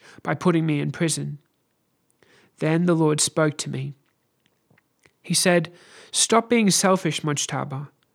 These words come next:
It's not about you. It's about me. Look around you.' For the first time since being jailed,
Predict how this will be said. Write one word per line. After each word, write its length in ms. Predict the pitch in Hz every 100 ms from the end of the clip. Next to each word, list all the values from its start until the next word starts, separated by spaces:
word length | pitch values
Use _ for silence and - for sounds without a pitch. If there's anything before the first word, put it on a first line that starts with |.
| _ _ _ _ _ -
It's 160 | 170 185
not 200 | 233 247
about 260 | 190 151
you. 400 | 151 160 139 151 - _ _ _ -
It's 160 | -
about 340 | 185 185 170 165
me. 420 | 180 160 160 - _ _ _ _ _ _ _ _ _ -
Look 180 | 196 220
around 440 | 185 190 202 160
you.' 200 | - 139 _ _ _ _ _ _ _ _ _ _ _ _ _
For 160 | _ 175
the 80 | 165
first 460 | - 208 214 -
time 340 | - 190 180 175
since 300 | - 170 160
being 320 | 175 160 160
jailed, 500 | 156 147 139 139